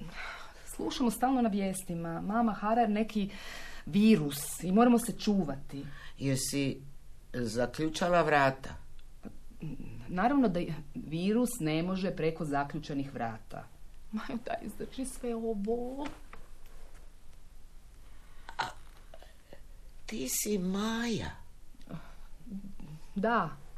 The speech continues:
Speaker 1: da, ja sam Maja.
Speaker 2: I, ja imam, e, kćer Maju.
Speaker 1: Točno, da, ja, ja sam tvoja kćer M-,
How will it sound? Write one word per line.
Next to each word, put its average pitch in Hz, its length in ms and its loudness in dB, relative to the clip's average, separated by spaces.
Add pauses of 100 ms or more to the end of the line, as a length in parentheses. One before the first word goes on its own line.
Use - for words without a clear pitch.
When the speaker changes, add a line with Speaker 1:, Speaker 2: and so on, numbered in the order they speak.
(260)
Speaker 1:
da, 196 240 6
ja 185 160 4 (100)
sam 202 100 6
Maja. 156 500 4 (2500)
Speaker 2:
I, 113 140 -6 (120)
ja 147 360 2
imam, 165 560 2
e, 123 500 2
kćer 139 520 4 (340)
Maju. 90 500 -2 (420)
Speaker 1:
Točno, 269 340 0
da, 220 260 6
ja, 190 200 4
ja 202 240 4
sam 233 180 2
tvoja 208 300 4
kćer 220 420 4
M-, 202 260 -2